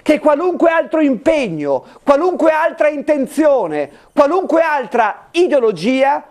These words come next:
fuggono dal suo orizzonte. Qualunque altra intenzione. Capite? Cioè, a me interessano gli artisti che provano verso l'arte un trasporto così totale, un transfer nelle loro opere così assoluto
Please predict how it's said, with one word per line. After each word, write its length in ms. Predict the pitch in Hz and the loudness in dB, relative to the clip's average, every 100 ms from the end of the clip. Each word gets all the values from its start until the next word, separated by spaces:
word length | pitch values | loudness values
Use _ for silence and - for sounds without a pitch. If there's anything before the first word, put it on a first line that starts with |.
| _ _ | _ _
fuggono 1040 | - - 254 302 220 226 277 285 339 _ | -20 -10 -4 -2 -2 -2 -2 -2 -8 _
dal 240 | - 214 190 | -4 -4 -4
suo 560 | - 208 220 - - | -12 -4 -2 -4 -4
orizzonte. 800 | 208 208 151 160 120 117 127 120 _ _ _ _ _ _ | -4 -4 -8 -12 -12 -16 -18 -20 _ _ _ _ _ _
Qualunque 480 | - 214 247 285 240 | -6 -2 0 0 -2
altra 240 | 233 233 233 | -2 -2 -4
intenzione. 720 | 220 226 - 180 127 127 123 _ _ _ _ _ _ _ | -2 -6 -6 -14 -14 -16 _ _ _ _ _ _ _ _
Capite? 420 | 175 247 214 180 - _ | -6 -4 -4 -6 -8 _
Cioè, 280 | - 185 - | -4 -4 -4
a 80 | 196 | -4
me 100 | 220 | -2
interessano 420 | 214 247 254 220 | -2 -2 -2 0
gli 40 | 214 | 0
artisti 480 | 196 - 285 - 240 | 0 -2 -4 -6 -4
che 140 | 220 | -4
provano 540 | - 240 214 147 135 | 0 0 0 -4 -8
verso 360 | 135 233 - 196 | -4 -4 -2 -2
l'arte 600 | 196 170 151 - 196 202 - - | -2 -2 -6 -8 -8 -8 -14 -8
un 220 | 262 302 | -2 -2
trasporto 880 | - 262 - - 262 180 - - 147 | 0 -2 -2 0 0 0 -6 -6 -6
così 260 | - 208 277 | -2 0 2
totale, 720 | 247 240 233 175 139 151 180 _ - | -2 0 -2 -2 -4 -4 -6 _ -6
un 220 | 269 262 | -2 -2
transfer 680 | - 311 277 202 - 180 165 - _ | -2 -2 -2 -6 -6 -4 -4 -10 _
nelle 180 | 170 185 | -6 -2
loro 240 | 226 226 240 | 0 0 0
opere 320 | 220 - 156 | -2 -4 -6
così 160 | 156 170 | -4 -4
assoluto 720 | 247 - 220 277 - 285 - | -4 -2 -4 -4 -4 -6 -6